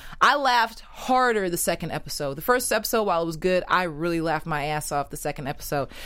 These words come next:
So this episode is all about getting Maisie out of her shell because Maisie is a part of a sunshine cookie group, like, I don't know. What would you call it? Like, uh,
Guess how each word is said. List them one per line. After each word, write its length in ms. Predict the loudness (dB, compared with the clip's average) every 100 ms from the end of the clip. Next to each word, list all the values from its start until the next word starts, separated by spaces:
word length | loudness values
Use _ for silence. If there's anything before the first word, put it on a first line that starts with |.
| 0
So 120 | 2
this 200 | 4 2
episode 340 | 2 2 2 2
is 120 | 4
all 180 | 2 4
about 420 | 4 4 2 0
getting 320 | 2 2 4
Maisie 380 | 4 2 2 4
out 160 | 2
of 80 | 2
her 100 | -2
shell 460 | -2 2 4 4 2
because 320 | 0 -2 0
Maisie 360 | 0 0 0 -2
is 80 |
a 60 | -2
part 220 | 0 0
of 120 | 2
a 80 | 0
sunshine 800 | 0 0 0 0 0 2 2 0
cookie 600 | -4 -8 -6 -2 0 -2
group, 580 | -4 -4 -2 -2 -2 0
like, 240 | 2 2 -2 -18 -20 -2
I 140 | 2 2
don't 140 | 0
know. 260 | -2 -2 -2 -8 -18 -18 -4
What 100 | 2
would 80 | 2
you 60 | 2
call 200 | 2 2
it? 20 |
Like, 160 | 0 2
uh, 360 | 2 2 0